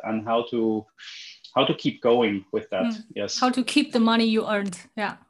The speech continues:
Speaker 1: Yes, yes. And how to, how to assign the money I've earned a job that it starts working for me.
Speaker 2: Mm-hmm.
Speaker 1: Yeah.
Speaker 2: Since you started paying attention to your net worth at a younger age, what do you think are the other habits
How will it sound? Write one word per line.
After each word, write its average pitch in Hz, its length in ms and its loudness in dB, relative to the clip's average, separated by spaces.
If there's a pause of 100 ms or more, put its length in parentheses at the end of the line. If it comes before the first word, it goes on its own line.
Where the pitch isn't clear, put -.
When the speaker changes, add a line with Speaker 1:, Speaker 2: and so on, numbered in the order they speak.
(340)
Speaker 1:
Yes, 131 440 2
yes. 120 240 2
And 117 180 -6
how 131 200 4
to, 123 320 2
how 131 160 2
to 127 180 0
assign 143 640 2
the 135 80 0
money 123 340 2
I've 113 300 0
earned 120 320 2
a 110 100 -2
job 123 400 2
that 113 140 -2
it 110 120 -2
starts 117 380 -2
working 110 320 0
for 107 320 -2
me. 98 260 -6 (460)
Speaker 2:
Mm-hmm. 220 380 0
Speaker 1:
Yeah. 165 120 -6 (680)
Speaker 2:
Since 349 320 0
you 294 160 4
started 262 440 0
paying 254 280 2
attention 247 640 2
to 220 400 -4
your 202 120 -8
net 220 460 -2
worth 196 280 -6
at 196 200 -4
a 196 300 -6 (320)
younger 233 480 4
age, 202 400 -4
what 247 220 4
do 330 60 6
you 330 60 6
think 277 320 2
are 214 100 0
the 208 200 -8 (240)
other 233 200 4
habits 233 720 0